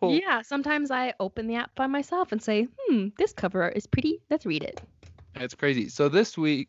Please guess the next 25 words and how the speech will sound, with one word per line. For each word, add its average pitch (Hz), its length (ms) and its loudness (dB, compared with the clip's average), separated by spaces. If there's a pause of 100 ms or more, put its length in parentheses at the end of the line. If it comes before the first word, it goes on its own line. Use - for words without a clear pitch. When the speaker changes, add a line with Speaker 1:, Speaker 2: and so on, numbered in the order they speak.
(540)
Speaker 2:
I 151 300 4
will 143 160 0
be 127 160 2
talking 117 500 0
about 104 360 4
Emil 123 320 2
Ferris's 113 800 0
My 110 280 2
Favorite 120 560 2
Thing 127 240 0
Is 117 160 -2
Monsters. 104 960 -2 (1200)
Speaker 1:
And 233 240 2 (220)
I 339 520 8
will 285 140 0
be 254 280 -2 (300)
talking 202 600 -6
about 185 920 0 (520)
Jane 247 600 0 (240)
Foster 220 720 0
Valkyrie, 190 960 -2 (320)
written 208 280 -6
by 196 420 -4
Jason 214 340 -6
Aaron 190 400 -4